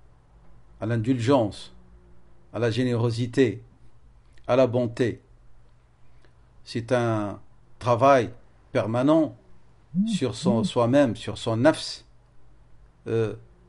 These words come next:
pour satisfaire son Seigneur et atteindre sa proximité. Le serviteur, euh,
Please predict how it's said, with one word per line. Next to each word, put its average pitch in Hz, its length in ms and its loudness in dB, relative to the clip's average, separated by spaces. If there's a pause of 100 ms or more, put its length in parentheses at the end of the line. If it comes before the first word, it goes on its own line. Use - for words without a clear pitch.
(1900)
pour 127 540 4
satisfaire 127 600 -2
son 123 160 -4
Seigneur 113 600 -4 (920)
et 127 300 0 (520)
atteindre 113 400 -2
sa 107 180 -6
proximité. 101 680 -8 (2000)
Le 127 80 -4
serviteur, 160 800 2 (580)
euh, 117 340 -4